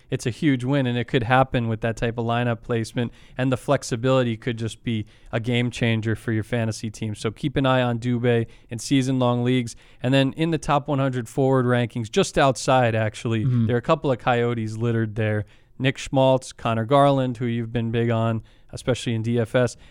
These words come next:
Speaker 1: and Christian Dvorak.
Speaker 2: Mm-hmm.
Speaker 1: I was looking at his profile. If you're in a deeper league, go out there and see if Christian Dvorak is there. He covers faceoffs. He's got power play points.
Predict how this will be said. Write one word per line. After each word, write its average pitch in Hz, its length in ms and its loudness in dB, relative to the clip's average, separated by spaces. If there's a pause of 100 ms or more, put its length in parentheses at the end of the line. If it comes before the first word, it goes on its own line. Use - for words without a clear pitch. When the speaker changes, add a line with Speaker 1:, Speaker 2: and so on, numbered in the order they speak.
Speaker 1:
and 117 160 -6
Christian 139 460 -2
Dvorak. 117 680 -2
Speaker 2:
Mm-hmm. 113 400 2
Speaker 1:
I 117 80 0
was 135 160 -2
looking 143 240 0
at 120 120 -2
his 131 160 0
profile. 143 640 0 (200)
If 123 160 -4
you're 143 160 2
in 147 80 2
a 147 80 2
deeper 139 380 0
league, 135 400 -2
go 135 260 2
out 143 280 4
there 127 180 0
and 117 140 -4
see 127 220 -4
if 113 100 -6
Christian 123 400 -6
Dvorak 117 500 -2
is 110 80 -10
there. 110 160 -6
He 107 60 -8
covers 110 360 -6
faceoffs. 131 640 -2 (220)
He's 113 160 -8
got 107 200 -4
power 139 300 4
play 135 220 -2
points. 135 420 -4